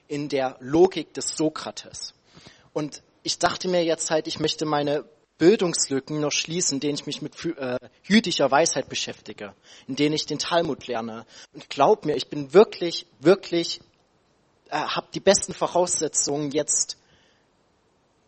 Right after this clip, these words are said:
ja, das zu lernen, sagt der Mann, der, äh, Rabbi, „Nein, tut mir leid.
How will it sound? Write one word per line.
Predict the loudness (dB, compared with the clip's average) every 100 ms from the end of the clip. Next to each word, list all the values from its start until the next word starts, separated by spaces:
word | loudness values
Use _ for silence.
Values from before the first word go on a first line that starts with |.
| -4
ja, | 2 2
das | 2 0 -2
zu | -2
lernen, | 0 0 0 -6 -14 _ -20 -12
sagt | -6 -6 -4
der | -2
Mann, | 0 -2 -8 _ _ _ _ _ _ _ _ _ _ _ _ -20 -12
der, | -6 -6 -6 -12 -20 -20
äh, | -12
Rabbi, | -10 -8 0 2 2 0 -6 _ _ -4
„Nein, | 2 4 2
tut | -2 2
mir | 2
leid. | 4 2 0 -6